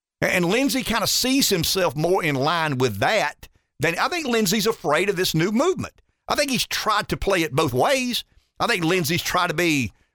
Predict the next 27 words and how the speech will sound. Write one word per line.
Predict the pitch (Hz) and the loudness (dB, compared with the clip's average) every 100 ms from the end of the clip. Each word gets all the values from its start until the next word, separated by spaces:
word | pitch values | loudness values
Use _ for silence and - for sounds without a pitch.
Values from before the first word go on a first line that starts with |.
| - | -2
respectful | 208 - 190 175 - 156 | -2 0 -2 -4 -2 -2
to | |
McConnell | 147 - 147 143 151 165 | -2 0 0 2 2 2
and | 147 123 | 0 0
some | 170 | 0
of | 151 | 0
the, | 143 | 2
um, | 131 120 107 107 - _ - | 2 2 0 -2 -6 _ -4
establishment | 123 - 165 160 123 147 | -2 0 0 0 -2 -2
Republican | 143 - 160 139 135 | -2 0 -2 0 0
orthodoxies, | 139 - 131 - - 233 311 - _ _ - | 0 0 0 0 -2 -6 -6 -10 _ _ -2
but, | 175 | 0
but | 196 | 0
I | 180 | 0
think | 190 170 | -2 -2
he's | 170 | -2
tried | - 165 | -2 -2
to | |
step | 135 - 175 | -2 -2 -2
out | 175 151 | 0 0
on | 139 | 0
a | 123 | 0
limb | 131 143 | 0 0
at | 135 | -2
times | 110 127 156 302 | -2 -2 -2 -2
with | 147 165 | -4 -4
Trump, | - 131 165 233 | -2 0 0 -4